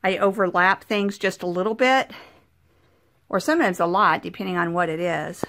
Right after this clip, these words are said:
But this is a time where you don't want to overlap, and you even want a little bit of space in between the potatoes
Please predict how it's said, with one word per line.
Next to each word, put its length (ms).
But 320
this 220
is 100
a 80
time 320
where 140
you 180
don't 240
want 160
to 60
overlap, 420
and 120
you 100
even 240
want 160
a 40
little 220
bit 140
of 80
space 480
in 120
between 500
the 100
potatoes 720